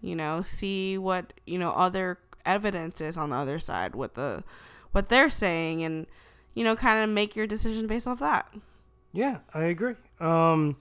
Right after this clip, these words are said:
Speaker 2: oh, I, I'm, I'm gonna, um, move on from B L M, um, fight the power,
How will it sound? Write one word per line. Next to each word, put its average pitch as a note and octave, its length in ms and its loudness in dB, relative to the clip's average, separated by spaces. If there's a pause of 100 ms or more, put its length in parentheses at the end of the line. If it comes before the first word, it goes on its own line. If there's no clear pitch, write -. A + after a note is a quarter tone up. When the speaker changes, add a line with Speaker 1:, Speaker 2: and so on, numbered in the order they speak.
(540)
Speaker 2:
oh, D#3 400 -4
I, F3 300 -4
I'm, F3 280 0
I'm F3 240 6
gonna, F3 220 6
um, D3+ 500 4 (340)
move E3+ 300 6
on E3 240 8
from D#3+ 280 2
B D#3+ 240 2
L D#3+ 200 4
M, D#3+ 380 0
um, C#3+ 560 2 (320)
fight E3 260 2
the D3+ 80 -6
power, D#3+ 480 4